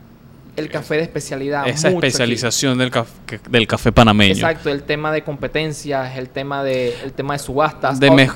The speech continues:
Speaker 2: de querer mejorar cada vez más, que
Speaker 1: De
Speaker 2: es
Speaker 1: querer
Speaker 2: pa-
Speaker 1: mejorar. Ahora, él ahorita es la cabeza tostadora del Biopé. Él ahorita está en Chiriquí.
Speaker 2: Ajá.
Speaker 1: Está tostando los mejores cafés de Panamá que se van a subastar. Él ahorita lo está haciendo. Pero entonces, como te digo, si es más fácil,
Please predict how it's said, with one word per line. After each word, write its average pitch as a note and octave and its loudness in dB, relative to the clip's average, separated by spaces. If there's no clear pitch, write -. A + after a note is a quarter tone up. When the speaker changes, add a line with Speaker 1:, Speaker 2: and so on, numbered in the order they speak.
Speaker 2:
de C#3 4
querer C#3 8
mejorar B2+ 4
cada A#2+ 2
vez A2+ -2
más, A2 -4
que - 0
Speaker 1:
De G2+ 4
Speaker 2:
es A#2+ 0
Speaker 1:
querer G3+ 2
Speaker 2:
pa- A#3 -4
Speaker 1:
mejorar. E3+ 0
Ahora, G#3 0
él A3 4
ahorita C#4+ -2
es A3+ -4
la G#3 -4
cabeza E3 -4
tostadora D#3+ -2
del C3+ -4
Biopé. C3 -6
Él B2 -10
ahorita C#3 -4
está E3+ -6
en D3+ -8
Chiriquí. A#2+ -2
Speaker 2:
Ajá. G#2+ -2
Speaker 1:
Está C3 -10
tostando C#3+ -8
los D3 -4
mejores C#3+ -2
cafés C#3+ -6
de C3+ -8
Panamá C3+ -4
que C#3 -8
se C#3 -10
van B2 -4
a C#3 -10
subastar. B2 -6
Él B2+ -8
ahorita B2 -6
lo A#2+ -8
está C3 -18
haciendo. B2+ -10
Pero D3+ -4
entonces, D3+ -10
como D3+ -8
te C#3 -4
digo, C#3+ -4
si - -10
es F3+ -4
más G3 -6
fácil, C#3 0